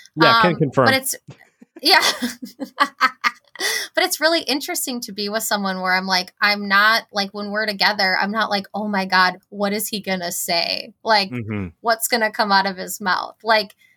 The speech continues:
Speaker 2: I know whatever is gonna come out of his mouth is just him, and I'm okay with any part of him.
Speaker 1: Yeah.
Speaker 2: So I don't,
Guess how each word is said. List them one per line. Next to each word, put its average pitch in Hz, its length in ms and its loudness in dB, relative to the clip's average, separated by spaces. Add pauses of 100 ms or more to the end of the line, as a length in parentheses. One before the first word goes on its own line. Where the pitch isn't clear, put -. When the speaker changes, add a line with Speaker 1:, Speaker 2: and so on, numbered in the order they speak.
(300)
Speaker 2:
I 226 160 6
know 240 220 6
whatever 220 340 4
is 220 120 -2
gonna 208 200 -2
come 208 180 -2
out 190 140 2
of 185 80 -2
his 190 120 -6
mouth 196 280 2
is 196 180 -6
just - 380 -6
him, 226 420 2
and 196 160 -4
I'm 196 160 0
okay 196 400 -4
with 226 200 -4
any 196 300 0 (160)
part 226 280 0
of 202 160 -4
him. 190 420 -8 (360)
Speaker 1:
Yeah. 220 120 -10
Speaker 2:
So 214 500 4 (220)
I 226 100 4
don't, 262 260 0